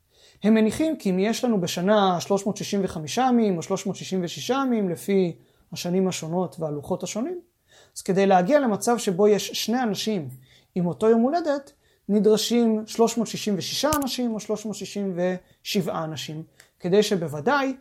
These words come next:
יהיה לנו בן אדם אחד עם תאריך מסוים ועוד בן אדם עם אותו תאריך.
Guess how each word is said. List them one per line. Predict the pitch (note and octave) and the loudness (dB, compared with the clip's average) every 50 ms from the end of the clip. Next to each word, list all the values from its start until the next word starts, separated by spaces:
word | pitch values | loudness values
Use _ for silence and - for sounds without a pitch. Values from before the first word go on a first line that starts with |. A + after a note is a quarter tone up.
| _ _ _ _ _ | _ _ _ _ _
יהיה | E3+ E3+ G#3 G#3 | 2 4 6 6
לנו | G#3 G3+ G3 F#3 F#3 F#3+ G3 G3 G3 - _ _ _ _ _ _ _ _ _ _ _ _ | 6 4 4 4 4 4 2 0 -4 -10 _ _ _ _ _ _ _ _ _ _ _ _
בן | D#3+ E3 D#3 | -4 -4 -4
אדם | D#3+ C#3 G#3 A3 A3 F#3+ | -2 4 6 6 6 6
אחד | D#3+ - - - G3 F3 D3+ C3 B2+ - - - _ _ _ _ _ | 2 -2 -2 0 2 2 2 0 -4 -8 -14 -18 _ _ _ _ _
עם | F3+ D#3 | -8 -8
תאריך | C3 D3+ D3 D3+ D#3+ - G3+ | -6 -6 -4 -4 -4 -2 -2
מסוים | G3 - - D#4 E4 D#4+ A#3 | -2 -2 -2 0 2 2 2
ועוד | E3+ G#3+ - C#4+ C4+ C#4 C#4+ A#3 | 2 0 -2 -4 -4 -2 -2 0
בן | A#3 C4 A3+ | 2 2 2
אדם | G#3 F3 D#3+ G3 G#3 G#3+ G#3+ A3 A#3 - - - | 2 2 2 2 2 2 0 -2 -6 -10 -8 -6
עם | F3+ E3+ | -4 -4
אותו | D#3+ C#3+ - C3+ | -4 -6 -10 -16
תאריך. | B2 C3+ C#3+ C#3 C#3+ C#3 A#2 - | -14 -14 -14 -14 -14 -16 -18 -20